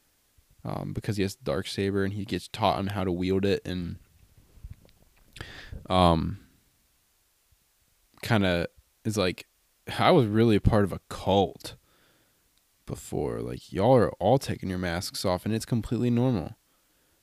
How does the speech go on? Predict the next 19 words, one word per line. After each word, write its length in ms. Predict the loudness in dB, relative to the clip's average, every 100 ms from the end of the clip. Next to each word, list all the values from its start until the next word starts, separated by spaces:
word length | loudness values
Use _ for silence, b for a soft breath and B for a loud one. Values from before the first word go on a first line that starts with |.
| -8
Like, 140 | 0
I've 120 | 2 4
been 100 | 4
hiding 200 | 4 4
my 120 | 2
face 340 | 2 2 0
from 140 | -2 -2
this 140 | 0
little 180 | 0 2
Grogu 460 | 6 6 6 6
guy 400 | 4 4 4 0 -6 _ _ _
for 220 | -2 0
a 60 |
minute. 400 | 0 0 0 -2 -10 _ _ _ _ _ _ -4
And 160 | -2
this 100 | 0
guy's 200 | 4 4
my 140 | 4 2
son." 720 | -2 -2 4 6 6 0